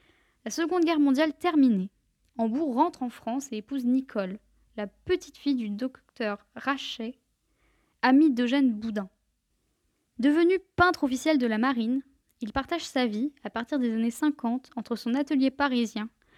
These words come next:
celui de Saint-Rémy de Provence et la Normandie. Il passe ainsi désormais plusieurs mois par an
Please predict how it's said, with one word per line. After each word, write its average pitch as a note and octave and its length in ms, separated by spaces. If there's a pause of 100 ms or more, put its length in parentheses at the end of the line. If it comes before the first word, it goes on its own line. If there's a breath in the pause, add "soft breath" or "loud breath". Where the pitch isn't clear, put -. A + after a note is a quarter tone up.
(160 soft breath)
celui C4+ 240
de A#3 120
Saint-Rémy C4+ 460
de A3+ 80
Provence A#3 760
et C4 80
la A#3+ 100
Normandie. A3 520 (1000)
Il A3 80
passe E4 200
ainsi C#4+ 260
désormais B3+ 420
plusieurs A3+ 360
mois B3+ 200
par A3 260
an B3 180